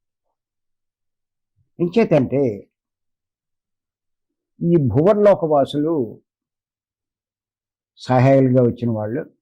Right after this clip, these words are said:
ఆ లోకానికి వెళ్ళలేరు, స్వర్గలోకానికి. అంచేత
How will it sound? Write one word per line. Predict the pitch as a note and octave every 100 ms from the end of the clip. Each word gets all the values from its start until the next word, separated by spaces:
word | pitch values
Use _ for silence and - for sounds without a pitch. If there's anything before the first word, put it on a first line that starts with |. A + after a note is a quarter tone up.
| _ _ _ _ A#2
ఆ | A2+
లోకానికి | A2+ D#3 D3 A2+
వెళ్ళలేరు, | B2 D#3 - - _ _ _ _ _ _ _
స్వర్గలోకానికి. | A#2 G#2 A#2+ G2 E2+ D2 - _ _ _ _ _ _ _ _ _ _ _ _ _ _ _ _ _ _ _ _ _ _ _ _ _ _ _ _ _ -
అంచేత | C#3 B2+ C3